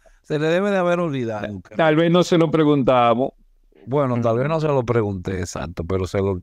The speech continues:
Speaker 1: no, no me había mencionado eso. Porque eso fue ya en los noventa y pico, cuatro,
Speaker 3: Sí.
Speaker 1: tres, por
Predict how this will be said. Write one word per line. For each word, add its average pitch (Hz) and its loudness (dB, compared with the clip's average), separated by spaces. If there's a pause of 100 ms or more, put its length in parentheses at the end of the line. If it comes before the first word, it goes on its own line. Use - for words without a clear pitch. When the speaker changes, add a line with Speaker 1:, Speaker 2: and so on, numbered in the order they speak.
(120)
Speaker 1:
no, 98 -4
no 117 -2
me 143 0
había 131 2
mencionado 98 -4
eso. - -20 (1300)
Porque 110 -2
eso 123 0
fue 135 0
ya 131 2
en 139 -2
los 110 0
noventa 104 -2
y 101 -2
pico, 110 -6 (120)
cuatro, 123 0
Speaker 3:
Sí. 135 0
Speaker 1:
tres, 131 0
por - -10